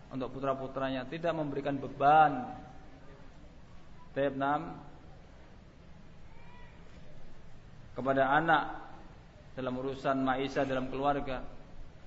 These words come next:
walaupun harus pontang-panting, berat, dan masih mampu, dan dia rela anaknya, untuk anaknya dia kerja berat, biar anaknya belajar, insya Allah lebih baik. Dan tentunya anak diminta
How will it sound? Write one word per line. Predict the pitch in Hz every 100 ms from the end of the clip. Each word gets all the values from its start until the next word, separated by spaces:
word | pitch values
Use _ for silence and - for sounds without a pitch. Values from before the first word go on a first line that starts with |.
| - -
walaupun | 185 196 202 165
harus | 151
pontang-panting, | 160 147 139 131 123 120 120
berat, | 139 123 - - - - - -
dan | 120
masih | 120 117 139
mampu, | 139 135 - - - - - - -
dan | 123 120 113
dia | 127
rela | 127 147 147 123
anaknya, | 127 127 107 139 131 -
untuk | 143 139
anaknya | 107 135 139 135
dia | 131
kerja | 123 113 120
berat, | 123 160 170 -
biar | 139 -
anaknya | 131 127 127
belajar, | 120 113 - 107 - - - - - -
insya | 135 131 135
Allah | 135 131
lebih | 120 110
baik. | 104 - - - - - - - - - -
Dan | 113
tentunya | 113 123 120
anak | 131 123
diminta | 123 120 113 107 - - - - 123 123 117 -